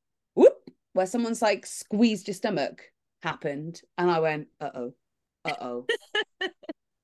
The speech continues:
Speaker 1: And I was like, "I, I need a poo now,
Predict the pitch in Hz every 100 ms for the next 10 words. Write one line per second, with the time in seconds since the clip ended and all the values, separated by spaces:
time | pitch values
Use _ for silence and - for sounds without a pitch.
0 | _ 180 185 180 175 175 160 156 156 -
1 | 147 147 151 151 - _ _ _ _ _
2 | 123 - 165 156 131 156 143 151 147 135
3 | 127